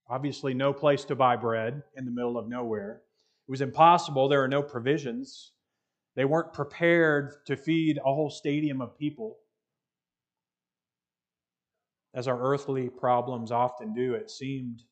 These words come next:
insurmountable. It seemed impossible. And lifting up his eyes and seeing the large crowd,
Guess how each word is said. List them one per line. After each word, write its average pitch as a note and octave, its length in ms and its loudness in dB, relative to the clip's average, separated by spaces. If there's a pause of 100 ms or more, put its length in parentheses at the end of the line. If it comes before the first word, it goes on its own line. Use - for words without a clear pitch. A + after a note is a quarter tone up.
(400)
insurmountable. C#3 880 0
It B2 140 -8
seemed C#3+ 280 -4
impossible. B2+ 920 -4 (4000)
And C3 100 -2
lifting C#3+ 320 0
up C3 140 -2
his B2+ 140 -6
eyes A#2+ 400 -2
and A#2 100 -8
seeing B2 200 -8
the A2+ 60 -6
large A2 300 -2
crowd, A2 440 -4